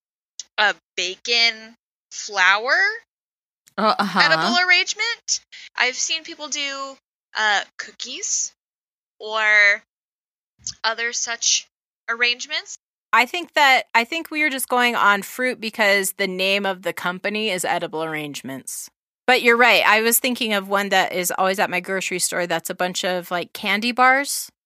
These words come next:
Speaker 3: set up, like,
Speaker 2: Oh, uh-huh.
Speaker 1: Oh, yeah. Those two. So there, there are lots of different kinds. Um, and I just think that is so funny that people would want a bacon edible arrangement or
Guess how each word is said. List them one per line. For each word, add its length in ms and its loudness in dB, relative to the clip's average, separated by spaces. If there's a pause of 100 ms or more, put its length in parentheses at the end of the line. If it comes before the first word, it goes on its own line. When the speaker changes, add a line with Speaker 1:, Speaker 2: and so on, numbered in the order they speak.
(140)
Speaker 3:
set 260 0
up, 240 0
like, 340 4
Speaker 2:
Oh, 40 6
uh-huh. 500 0
Speaker 1:
Oh, 140 -2
yeah. 480 2 (300)
Those 220 -8
two. 300 -6 (240)
So 180 -2
there, 160 2 (300)
there 180 2
are 80 0
lots 300 -2
of 80 -12
different 300 -8
kinds. 520 -2 (100)
Um, 340 4 (480)
and 140 2
I 140 6
just 240 -8
think 200 -6
that 180 0
is 140 -4
so 520 -6
funny 300 -10
that 200 -4
people 360 -14
would 180 -8
want 240 -6
a 140 -8
bacon 320 -6
edible 420 -8
arrangement 560 -4
or 300 4